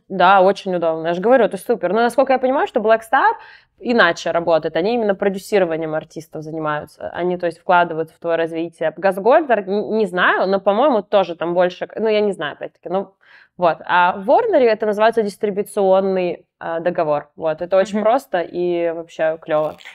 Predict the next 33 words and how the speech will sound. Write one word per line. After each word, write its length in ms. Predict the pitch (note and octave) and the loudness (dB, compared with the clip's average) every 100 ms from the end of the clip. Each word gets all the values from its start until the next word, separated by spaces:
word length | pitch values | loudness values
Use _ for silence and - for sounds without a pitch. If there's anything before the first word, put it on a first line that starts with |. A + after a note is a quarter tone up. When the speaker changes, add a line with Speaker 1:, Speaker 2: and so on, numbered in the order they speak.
| - | -2
Speaker 2:
То 40 | |
есть, 100 | A3+ | 0
получается, 540 | A#3 A#3+ C4 B3+ B3 G#3+ | 0 2 2 2 0 -6
ты 160 | A#3+ | -4
начала 360 | A3 G#3+ - G#3+ | -4 -6 -6 -4
нормально 480 | G3+ G3+ G3+ G3 F#3 | -4 -4 -6 -6 -8
уже 160 | F3 F3+ | -8 -8
зарабатывать 720 | F3+ F3+ G#3+ C4+ A#3 G#3 _ | -6 -2 -2 -2 -4 -8 _
и 200 | - G3 | -16 -14
использовать 340 | F#3 - G#3 F#3+ | -10 -6 -8 -8
это 40 | F#3 | -12
как 160 | F#3 | -12
профессию 560 | - A#3 B3 D#4+ - B3 _ | -12 -8 -6 -6 -6 -8 _
с 120 | - | -12
момента 600 | G3 G3+ A3+ A3+ G3+ G3 | -8 -6 -8 -8 -8 -8
прихода 340 | F#3+ - G#3 G3 | -12 -6 -6 -6
Warner 440 | F3+ F#3 E3+ D#3+ | -6 -6 -8 -16
к 160 | D#3 _ | -20 _
тебе? 140 | E3 _ _ _ _ _ | _ _ _ _ _ _
Speaker 1:
А, 800 | D3+ G3+ A3+ A3 G#3+ G#3 G#3 G#3 G3+ | -4 2 6 8 6 6 6 4 4
Speaker 2:
Ну 40 | |
что, 80 | F#3+ | 6
Speaker 1:
да. 140 | F3 | 4
Speaker 2:
ты 100 | D#3 | 4
стала 240 | F#3+ A#3 G#3 | -2 -2 0
какой-то 320 | G3 - G#3 | -4 -6 -8
Speaker 1:
Да. 40 | |
Speaker 2:
стабильностью. 760 | - G#3 G3 E3 F#3 _ F#3 F3 F#3 _ | -6 -4 0 -2 -2 _ -16 -16 _ _
Сколько 800 | - B3 - G#3 F#3+ F3+ F3 E3+ | -12 -10 -4 -2 -2 -2 -4 -8
ты 80 | G3 | -14
с 120 | - | -10
ними 200 | G3 F#3 | -10 -10
была? 440 | E3+ E3 E3+ G3+ | -8 -8 -8 -12